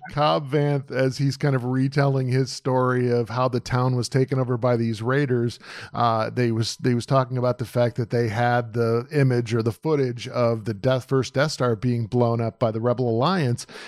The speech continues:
and kind of underneath that hollow, you've got this Aurebesh script rotating, and it actually reads, "Little does Luke know the Galactic Empire has secretly begun construction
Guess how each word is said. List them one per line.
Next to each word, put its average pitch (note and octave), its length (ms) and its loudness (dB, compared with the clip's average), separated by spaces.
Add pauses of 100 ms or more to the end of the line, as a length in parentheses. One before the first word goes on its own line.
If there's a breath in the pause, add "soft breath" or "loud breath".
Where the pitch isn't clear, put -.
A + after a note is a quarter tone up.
(120)
and C3 160 -2
kind F#3 160 0
of C#3 180 0
underneath D3+ 500 0
that B2+ 180 0
hollow, B2+ 400 0
you've A2 260 -6
got A#2 300 0
this - 260 -2 (100)
Aurebesh B2 520 -2
script - 500 0
rotating, A#2 720 0 (400 loud breath)
and C#3 140 -2
it C#3+ 160 0
actually D#3 540 0
reads, B2 480 0
"Little C3 260 2
does C#3 300 -2
Luke C3+ 340 2
know B2 160 2
the B2 100 0
Galactic A#2 520 -2
Empire B2 420 0
has G#2+ 180 -4
secretly D3 520 -2
begun D#3 340 0
construction D#3+ 800 -2